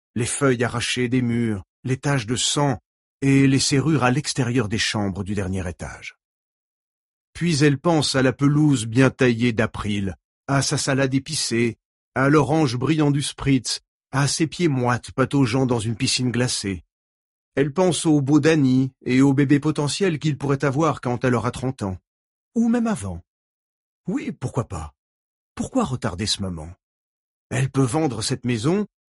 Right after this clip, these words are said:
et oublier son histoire lugubre et terrifiante. Son réfrigérateur moisi, son jardin en friche, ses raclements de gorge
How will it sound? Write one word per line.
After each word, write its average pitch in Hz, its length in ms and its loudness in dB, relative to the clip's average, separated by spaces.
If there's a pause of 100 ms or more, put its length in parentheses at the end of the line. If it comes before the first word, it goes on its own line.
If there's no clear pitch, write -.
et 147 120 2
oublier 147 480 0
son 135 220 0
histoire 131 300 0
lugubre 131 400 -2
et 131 60 0
terrifiante. 156 680 -6 (380)
Son 120 240 -4
réfrigérateur 135 720 -2
moisi, 156 500 0 (180)
son 139 240 -2
jardin 139 380 0
en 139 120 0
friche, - 640 -6 (200)
ses - 240 0
raclements 147 560 0
de 139 120 2
gorge 135 540 0